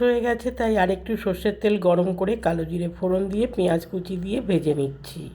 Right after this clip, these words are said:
পেঁয়াজ ভাজা হয়ে গেছে, আগে থেকে তৈরি করে রাখা মশলা আর মশলার বাটিটা ধুয়ে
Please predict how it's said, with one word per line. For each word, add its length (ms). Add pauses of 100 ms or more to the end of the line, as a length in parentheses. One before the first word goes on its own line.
(100)
পেঁয়াজ 360 (160)
ভাজা 340
হয়ে 280
গেছে, 320 (180)
আগে 160 (100)
থেকে 160 (140)
তৈরি 320
করে 160 (100)
রাখা 220 (120)
মশলা 400 (180)
আর 80 (120)
মশলার 380 (100)
বাটিটা 340 (100)
ধুয়ে 220